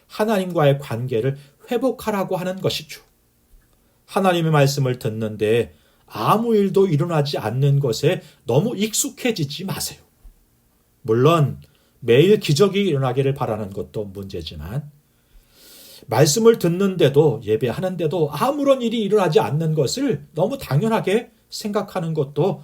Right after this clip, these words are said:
문제라는 것입니다. 날마다 새롭게 되는 일을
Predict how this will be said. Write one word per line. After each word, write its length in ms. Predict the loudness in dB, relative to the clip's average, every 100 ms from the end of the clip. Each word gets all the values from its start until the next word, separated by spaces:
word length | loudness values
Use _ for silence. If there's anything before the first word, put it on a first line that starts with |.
| -16
문제라는 680 | -12 -8 -6 -6 -6 -6 -10
것입니다. 460 | -14 -16 -16 -20 -20 _ _ _ _ _ _ _
날마다 540 | -2 0 0 0 -2 -2
새롭게 560 | 0 2 2 2 2
되는 280 | 2 0 -2
일을 380 | -8 -8 -12